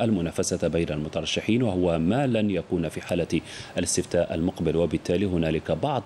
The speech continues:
التكييفات التي لا بد من القيام بها. وزير الاتصال أكد أن الرهان البيداغوجي للحملة التي ستنطق-، ستنطلق مباشرة بعد استدعاء الهيئة الناخبة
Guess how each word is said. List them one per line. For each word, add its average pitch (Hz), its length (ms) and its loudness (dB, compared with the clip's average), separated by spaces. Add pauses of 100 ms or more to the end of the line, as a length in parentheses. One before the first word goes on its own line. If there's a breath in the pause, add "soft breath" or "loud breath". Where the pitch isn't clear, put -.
التكييفات 95 800 -2
التي 90 260 2
لا 80 80 2
بد 80 240 0
من 82 200 2
القيام 80 640 2 (460 loud breath)
بها. 98 320 0 (600 loud breath)
وزير 170 300 4
الاتصال 143 500 2
أكد 117 340 -2
أن 87 240 2
الرهان 90 360 2
البيداغوجي 90 760 2
للحملة 82 480 2
التي 85 340 0
ستنطق-، 87 560 -2 (320)
ستنطلق 139 760 -2
مباشرة 85 580 -2
بعد 120 240 2
استدعاء 85 440 0
الهيئة 85 600 0
الناخبة 87 480 0